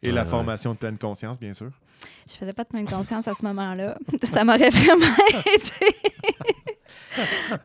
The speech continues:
Speaker 3: Ouais,
Speaker 1: Ça aurait
Speaker 3: vraiment.
Speaker 1: aidé le processus.
Speaker 3: Eh ben ouais, oui.
Speaker 2: Donc, ça nous amène à, ça ressemble à quoi l'Inde en vélo, finalement ?
Speaker 1: Oui.
Speaker 3: L'Inde en vélo.
Speaker 2: T'étais dans le coin de l'Himalaya.
Speaker 3: Oui. Euh, l'Himalaya, ben, ça, c'est sûr que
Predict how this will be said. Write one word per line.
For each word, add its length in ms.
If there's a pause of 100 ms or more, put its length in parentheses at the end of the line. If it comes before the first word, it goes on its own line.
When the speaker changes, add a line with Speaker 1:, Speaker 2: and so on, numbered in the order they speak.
Speaker 3:
Ouais, 380
Speaker 1:
Ça 80
aurait 200
Speaker 3:
vraiment. 180
Speaker 1:
aidé 240
le 80
processus. 840
Speaker 3:
Eh 120
ben 260
ouais, 200
oui. 180
Speaker 2:
Donc, 380
ça 180
nous 180
amène 360
à, 200 (120)
ça 220
ressemble 320
à 60
quoi 220
l'Inde 280
en 120
vélo, 360
finalement ? 400 (340)
Speaker 1:
Oui. 200 (560)
Speaker 3:
L'Inde 280
en 100
vélo. 280
Speaker 2:
T'étais 120
dans 80
le 60
coin 200
de 60
l'Himalaya. 760 (260)
Speaker 3:
Oui. 420 (220)
Euh, 160
l'Himalaya, 640
ben, 220 (220)
ça, 240
c'est 160
sûr 200
que 280